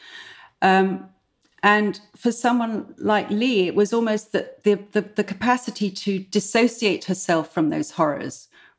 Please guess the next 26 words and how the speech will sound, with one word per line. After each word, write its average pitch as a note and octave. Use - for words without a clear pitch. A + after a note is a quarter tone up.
while F3
she F3
was E3+
doing E3+
her E3
work, F3
uh, F3+
was, G3+
was G#3+
in G#3
a G#3
sense -
what -
then G3+
made G3
it -
so F#3+
difficult G3
for F#3+
her F3+
to F#3
recover. F3+
It F3+
was F#3+
as G3
if G3+